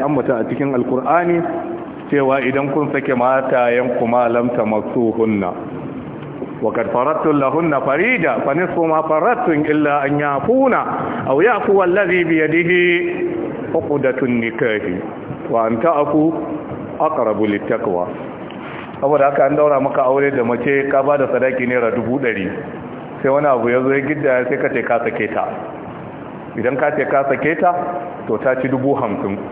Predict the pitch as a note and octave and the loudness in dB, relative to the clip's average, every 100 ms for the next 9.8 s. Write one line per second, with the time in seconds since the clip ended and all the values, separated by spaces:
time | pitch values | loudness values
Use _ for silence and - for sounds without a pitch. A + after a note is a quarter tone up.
0 | - - - - - - - A#2 A#2 A#2 | -10 -10 -12 -12 -12 -14 -4 0 2 2
1 | A#2 A#2+ A2+ G2+ F#2+ G2 - - - - | 0 0 0 -2 -4 -4 -6 -10 -12 -14
2 | - - A#2+ D3+ E3 C#3 C#3 C#3 C#3+ C#3+ | -12 -4 0 2 2 2 2 2 2 0
3 | C#3 F3+ C#3 C3 D3+ B2+ A#2+ A2+ A2 A2 | 0 0 0 0 2 2 2 0 2 2
4 | A2+ A#2 A#2 F#2 - - - - - - | 2 2 0 -2 -4 -8 -10 -12 -14 -14
5 | - - - - - - - - - G3 | -14 -14 -14 -14 -14 -14 -14 -10 -8 -2
6 | C3 A#3+ F3+ D#3+ D#3+ E3+ C3+ B2+ C3 B2 | 2 4 4 4 2 0 0 2 2 2
7 | B2 G#2+ - - - - - - - - | 2 -2 -2 -6 -8 -10 -12 -12 -14 -14
8 | - - - - - A#2 D3+ E3+ E3+ E3+ | -14 -14 -14 -12 -4 0 2 2 2 2
9 | E3+ F3+ D3+ C3 C#3+ D#3+ D#3+ D3+ | 2 2 2 2 2 0 0 -2